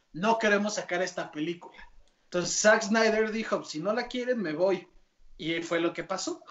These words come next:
<laughs> Este, Warner Brothers y D C contrataron a Joss Whedon, que estaba,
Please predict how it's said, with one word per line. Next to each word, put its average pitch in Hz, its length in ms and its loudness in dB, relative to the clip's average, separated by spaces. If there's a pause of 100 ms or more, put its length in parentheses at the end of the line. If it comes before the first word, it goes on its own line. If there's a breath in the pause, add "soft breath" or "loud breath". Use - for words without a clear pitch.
<laughs> 320 400 6 (680 loud breath)
Este, 180 260 2
Warner 226 320 8
Brothers 220 340 4
y 202 40 2
D 208 120 0
C 208 240 0
contrataron 196 640 0
a 151 120 -8
Joss 247 240 4
Whedon, 226 580 -4 (300 soft breath)
que 170 140 -4
estaba, 185 1200 0